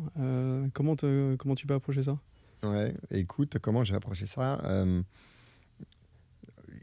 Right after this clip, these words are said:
Speaker 2: i-, l'I A, c'est pas nouveau, mais déjà, les, les, les grands groupes adressent ces sujets, mais, mais ils étaient adressés de manière, euh, assez technique, avec, euh, des, des chief data officers et, et, euh, et depuis des années.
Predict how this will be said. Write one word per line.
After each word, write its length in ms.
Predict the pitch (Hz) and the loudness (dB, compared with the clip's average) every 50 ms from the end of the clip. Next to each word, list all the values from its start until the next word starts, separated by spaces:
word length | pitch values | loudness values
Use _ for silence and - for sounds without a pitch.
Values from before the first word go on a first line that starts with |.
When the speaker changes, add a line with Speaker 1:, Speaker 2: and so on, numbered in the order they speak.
| - - - - | -20 -20 -12 -2
Speaker 2:
i-, 160 | 110 104 104 | 2 2 2
l'I 220 | - - 104 107 123 | 2 4 6 8 8
A, 80 | 139 139 | 8 8
c'est 140 | - - - | 6 2 2
pas 120 | - 98 | 4 4
nouveau, 240 | 98 101 101 120 127 | 6 6 6 6 6
mais 120 | 110 92 | 6 6
déjà, 220 | 85 90 80 104 104 | 6 6 6 6 6
les, 140 | 95 87 82 | 6 4 4
les, 160 | 85 87 85 | 4 2 2
les 180 | - 90 90 85 | 2 2 2 4
grands 200 | 90 90 90 90 | 4 4 4 6
groupes 260 | 87 92 110 101 - | 6 4 2 4 2
adressent 340 | 92 82 123 92 92 92 - | 0 2 2 2 2 2 0
ces 80 | - 85 | -4 -8
sujets, 460 | - - 92 85 80 95 101 113 117 | -6 -2 -2 0 2 2 2 4 4
mais, 200 | 113 95 85 87 | 4 2 2 2
mais 140 | 87 85 85 | 2 2 0
ils 140 | 78 85 | 2 0
étaient 180 | 90 78 - 101 | -2 -2 0 0
adressés 420 | 92 87 85 87 85 - - 110 | 0 2 0 0 -2 0 -2 0
de 80 | 101 92 | 0 2
manière, 420 | 80 87 85 85 87 90 98 98 90 | 0 2 2 2 2 2 2 2 2
euh, 120 | 82 82 82 - - - - - _ - | 0 0 -2 -6 -12 -20 -20 -20 _ -4
assez 240 | - 92 - - 85 | -4 -4 -2 -2 0
technique, 480 | - 92 82 - 90 92 95 95 - | 0 0 0 2 4 4 4 4 2
avec, 280 | 90 82 85 85 80 - | 0 0 0 0 0 0
euh, 60 | 87 | -2
des, 220 | 80 80 80 80 | 0 0 0 0
des 120 | 76 80 78 | 0 -2 -4
chief 180 | - - - 87 | -4 -6 -4 -2
data 260 | 87 82 80 87 87 | -2 -2 0 0 -2
officers 680 | 82 78 - - 85 - - 90 87 87 90 90 90 85 82 | -2 -2 -4 -6 -8 -6 -4 -2 0 2 2 2 2 0 0
et, 200 | 80 78 78 78 - - - - - _ _ _ | 0 -2 -2 -4 -8 -16 -20 -20 -20 _ _ _
et, 300 | - - 82 82 82 80 78 | 0 2 2 4 4 4 2
euh, 440 | 76 76 78 78 80 80 80 80 - - | 2 0 0 0 0 0 0 0 -2 0
et 240 | - 82 82 80 80 | 2 2 2 2 2
depuis 320 | 78 78 73 - - 87 | 0 -2 -4 -2 -4 0
des 200 | 80 87 82 80 | 2 2 2 2
années. 340 | 87 82 92 98 113 127 127 | 4 4 4 4 4 2 0